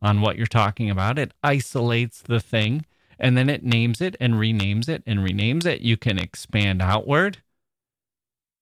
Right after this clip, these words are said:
"This blessed plot, this earth, this realm,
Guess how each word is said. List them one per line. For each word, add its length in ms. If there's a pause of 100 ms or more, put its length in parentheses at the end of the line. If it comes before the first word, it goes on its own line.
(960)
"This 220
blessed 560
plot, 420
this 240 (100)
earth, 300
this 340
realm, 540